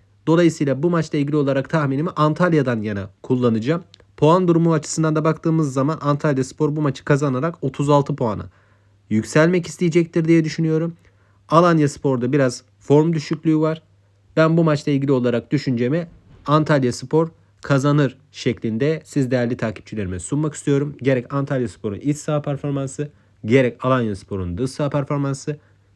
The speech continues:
göz önünde bulundurulduğunda Antalyaspor'un da iç sahada seyirci avantajıyla bu maçı kazanacağını düşünüyorum. Bu maçta Antalya kazanır diyerekten devam edelim.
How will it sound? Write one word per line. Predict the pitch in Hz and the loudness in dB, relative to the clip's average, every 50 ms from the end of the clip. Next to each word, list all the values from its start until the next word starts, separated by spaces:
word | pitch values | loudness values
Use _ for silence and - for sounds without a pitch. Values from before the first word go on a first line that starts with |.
| _ - | _ 0
göz | 151 147 131 | 0 2 2
önünde | 131 117 110 104 98 101 104 | 2 0 -2 -2 -4 -6 -4
bulundurulduğunda | 127 139 135 117 110 107 104 98 95 90 90 92 90 98 113 147 165 - _ _ _ _ _ - | -4 -2 -2 -2 -4 -4 -4 -4 -4 -4 -4 -6 -6 -4 -4 -6 -6 -6 _ _ _ _ _ -4
Antalyaspor'un | 143 143 139 135 135 123 117 104 - - - 107 95 95 101 | 0 0 0 0 -2 -2 -4 -4 -8 -8 -8 -6 -4 -4 -4
da | 117 127 | -6 -6
iç | - 151 143 - | -4 -6 -8 -8
sahada | - - 107 98 98 113 123 | -6 -8 -8 -6 -6 -6 -8
seyirci | - - 131 120 110 120 120 | -2 0 0 0 0 -2 -2
avantajıyla | 107 98 98 92 90 95 92 101 113 123 127 | -2 -2 -4 -6 -6 -6 -6 -6 -6 -4 -4
bu | 123 | -4
maçı | 107 92 87 - - | -4 -4 -6 -8 -8
kazanacağını | - 120 117 107 113 104 95 90 98 92 98 123 147 - _ _ _ _ _ _ _ - | -6 -4 -4 -2 -2 -4 -4 -4 -6 -6 -6 -6 -8 -8 _ _ _ _ _ _ _ -4
düşünüyorum. | 135 131 - 131 113 104 101 104 131 156 165 - _ _ _ - | -4 -2 0 0 0 0 0 0 -2 -4 -6 -10 _ _ _ -2
Bu | 143 135 | -2 0
maçta | 120 101 95 - - - | 0 -2 -6 -6 -8 -6
Antalya | - 131 131 123 123 110 107 120 120 | -4 -4 -4 -2 -2 -2 -4 -4 -2
kazanır | - 127 107 120 113 117 117 110 | -2 -2 -2 0 -2 -2 -2 -2
diyerekten | 104 98 92 90 87 - - 143 151 160 165 _ _ _ _ _ - 113 | -2 -4 -4 -4 -6 -6 -6 -6 -6 -6 -8 _ _ _ _ _ -2 2
devam | 127 139 139 139 131 120 | 4 6 6 6 4 4
edelim. | 101 92 101 104 143 180 | 2 0 0 -2 -2 -2